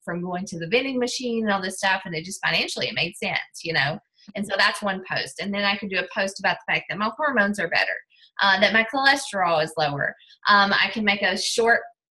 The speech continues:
fast, funny post about me running out the door with my Shakeology, and it took me, like, sixty seconds to mix it up, you know? Um, those are all reasons why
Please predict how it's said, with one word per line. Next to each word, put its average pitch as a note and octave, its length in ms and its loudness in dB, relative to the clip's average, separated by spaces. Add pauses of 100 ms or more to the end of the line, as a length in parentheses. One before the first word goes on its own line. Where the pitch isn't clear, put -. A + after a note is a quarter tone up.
(140)
fast, G#3 400 2
funny A3 280 -2 (140)
post A3 300 -4
about G3+ 200 2
me G3+ 220 -6
running G3 240 -2
out G3+ 180 0
the G3+ 60 -12
door G3 220 -2
with G#3+ 80 -6
my G3 80 -4
Shakeology, G#3+ 680 -2
and G#3+ 80 -2
it E3 120 -8
took G#3+ 160 -12
me, F#3+ 120 -4
like, F#3 180 0 (100)
sixty G3+ 520 -10
seconds F#3+ 640 -6
to F#3 320 -4
mix G3 300 -4
it A#3+ 100 2
up, A#3 160 2 (100)
you G#3+ 140 -2
know? F#3 240 4 (320)
Um, G3+ 260 4
those A#3+ 200 4
are B3 100 4
all G#3+ 240 4
reasons G#3+ 480 -4
why G3 120 2